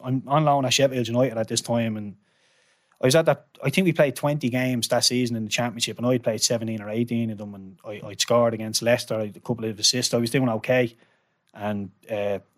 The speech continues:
we were playing Plymouth away, and we're training on the Friday about to drive down, and I'd missed, missed a couple of days in training 'cause of a lower back injury.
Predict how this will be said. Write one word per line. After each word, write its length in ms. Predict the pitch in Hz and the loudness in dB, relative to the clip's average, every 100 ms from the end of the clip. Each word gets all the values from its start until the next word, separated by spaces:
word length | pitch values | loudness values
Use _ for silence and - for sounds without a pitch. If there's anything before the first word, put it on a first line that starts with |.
| _ _ | _ _
we 120 | 131 127 | 2 4
were 60 | |
playing 240 | 147 139 117 | 4 2 0
Plymouth 360 | 139 139 131 | 0 0 2
away, 380 | 113 127 120 113 | 2 4 4 0
and 200 | 113 101 - | -10 -14 -10
we're 160 | 104 98 | -6 -2
training 420 | - 135 120 117 | 2 2 2 0
on 80 | 107 | -4
the 60 | |
Friday 400 | - 117 123 117 110 | -4 0 2 2 0
about 220 | 117 117 | 0 0
to 60 | 107 | -4
drive 300 | 113 113 113 | -4 -4 0
down, 280 | 120 117 - _ _ _ _ - | 2 2 -2 _ _ _ _ -18
and 300 | 95 98 87 | -12 -10 -4
I'd 160 | 120 120 | 0 2
missed, 360 | 147 - - | 4 2 2
missed 220 | 156 160 131 | 2 2 2
a 20 | |
couple 220 | 151 127 | 2 2
of 40 | 120 | 4
days 240 | 123 127 | 6 4
in 40 | 117 | 2
training 340 | 131 127 117 | 2 2 0
'cause 180 | - 113 | -2 -6
of 60 | 107 | -2
a 40 | |
lower 220 | 113 113 101 | 2 2 4
back 220 | 131 147 | 2 2
injury. 320 | 135 110 | 0 0